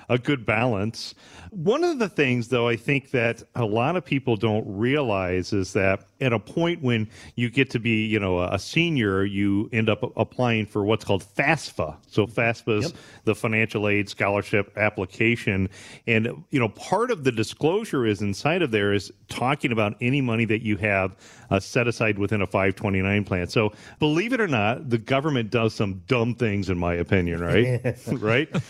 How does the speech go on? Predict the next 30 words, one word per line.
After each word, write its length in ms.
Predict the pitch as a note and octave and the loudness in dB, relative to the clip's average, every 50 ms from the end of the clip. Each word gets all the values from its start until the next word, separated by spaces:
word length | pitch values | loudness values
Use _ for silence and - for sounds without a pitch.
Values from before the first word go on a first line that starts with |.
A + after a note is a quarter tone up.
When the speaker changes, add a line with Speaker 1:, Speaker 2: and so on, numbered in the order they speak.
| - C#3+ - - - - | -6 -6 -6 -4 -8 -6
Speaker 1:
So 340 | - - F#3 E3 D#3+ D3+ - - - - - - - | -2 0 2 2 2 -2 -4 -12 -20 -20 -18 -14 -6
here 280 | - C3 G#3 A#3 C4+ C#4 | 0 0 0 2 2 0
we 200 | C4+ B3 G3 D3 | 0 2 2 2
are, 280 | A2+ G2+ F#2+ F#2+ G2 | 2 2 2 2 2
right? 260 | G2+ G#2 A2 C3+ D3+ | 2 2 2 0 0
So 160 | - - D#3 C3 | 0 0 0 2
y-, 180 | C3 C3+ F#3 - - | 0 -2 -6 -8 -8
you've 500 | E3+ B2+ A#2 B2+ D3+ G3 G#3+ A3 G3+ - | -6 -2 0 2 2 2 0 -2 -6 -8
taken 380 | - - F3+ E3 D#3 - E3 B2+ | -6 -2 -2 -2 0 0 0 0
a 60 | A#2 | 2
responsible 920 | A2 A2+ A2 - - - - - - C#3 C3 D3 D#3+ D3+ - D3 C3+ C#3+ | 0 0 -2 -2 -6 -12 -10 -4 -2 0 0 0 0 -2 -2 0 0 0
step 380 | B2+ - - - B2 A2 A2 - | 0 0 -2 0 0 0 2 0
as 100 | A#2 G2 | -2 -2
a 60 | G#2 | -2
parent 260 | G2 A2+ A#2+ A#2+ B2 | -2 0 0 2 2
or 40 | A2 | 0
grandparent 580 | F#2 F#2+ G#2+ A2 A#2 A2+ - A2 G2+ G2 G2 F#2+ | 0 0 0 0 0 0 0 0 0 0 2 0
and 140 | F#2 F2+ - | -2 -2 0
put 200 | - C#3+ - - | -2 -2 0 0
money 220 | A#2+ A#2+ A#2+ A2+ | 0 0 2 0
into 180 | A2 G#2 G2 F#2 | 0 0 0 -2
a 80 | F#2 | -2
five 280 | - - A#2 G#2+ A#2 - | -2 0 0 2 2 0
twenty-nine 420 | - C3+ A#2+ A2+ G#2 G2 G2+ G2+ | 0 0 0 0 0 0 -2 -2
plan 160 | F#2+ - G#2 | 0 0 0
and 140 | G2 G2 G2 | 2 2 2
to 80 | F#2+ F2+ | 0 -2
help 360 | F2 - B2 C#3 C#3 - - | -2 0 0 0 0 0 -6
one 320 | G#2+ G2+ G2+ A2+ A#2+ B2 A#2 | -6 -2 0 2 2 2 0
day 360 | A2 G2+ G2+ G2+ G2+ G#2 G2+ | 0 0 0 0 0 0 -2